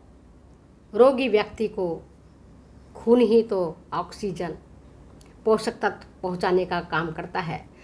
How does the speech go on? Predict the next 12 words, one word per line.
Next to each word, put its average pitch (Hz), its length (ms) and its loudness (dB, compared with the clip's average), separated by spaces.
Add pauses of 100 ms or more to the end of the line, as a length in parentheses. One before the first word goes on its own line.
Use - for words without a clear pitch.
(200)
और 175 360 -2
उत्सर्जी 233 520 -4 (1400)
पदार्थों 226 540 2
को 190 240 -4 (680)
उत्सर्जी 233 480 2
अंगों 190 240 -2
तक 226 180 -8
लाने 156 220 -4
का 139 120 -10
काम - 180 -16
करता - 420 -20
है। - 140 -20